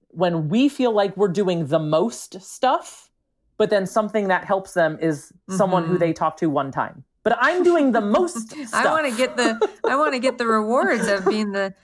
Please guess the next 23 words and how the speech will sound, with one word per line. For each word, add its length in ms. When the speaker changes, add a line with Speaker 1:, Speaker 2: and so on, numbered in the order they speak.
Speaker 2:
special 420
person 460
you 80
turn 340
to 160
all 220
the 120
time. 460
No, 140
we're, 240
we're 220
right 220
at 140
the 160
end, 500
and 300
we 160
are 140
so 520
thankful 640
for 240
everything 540
that, 160